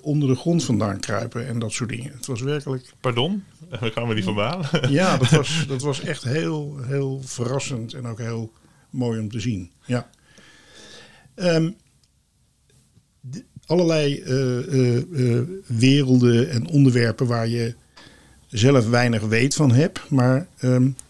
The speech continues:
Speaker 1: dat is niet helemaal alleen, ehm, want het gaat dus ook over de kracht van de kwetsbare mens. En, en wat is dat,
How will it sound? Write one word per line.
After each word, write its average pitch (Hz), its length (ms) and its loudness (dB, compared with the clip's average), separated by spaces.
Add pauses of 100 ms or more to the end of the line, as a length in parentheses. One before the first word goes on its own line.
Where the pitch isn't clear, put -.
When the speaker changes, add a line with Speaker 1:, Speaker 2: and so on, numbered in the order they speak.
(120)
Speaker 1:
dat 156 180 -4
is 131 180 -2
niet 139 200 4
helemaal 135 600 6
alleen, 123 560 4 (240)
ehm, 139 340 2 (500)
want 139 460 2 (400)
het - 120 -8
gaat 143 200 2
dus 139 180 0
ook 156 180 0
over 131 200 2
de 120 60 4
kracht - 480 -2
van 135 140 2
de 123 80 2
kwetsbare 120 540 0
mens. 117 640 0
En, 135 340 -4
en 127 280 0
wat 131 200 -2
is - 180 -4
dat, - 360 -8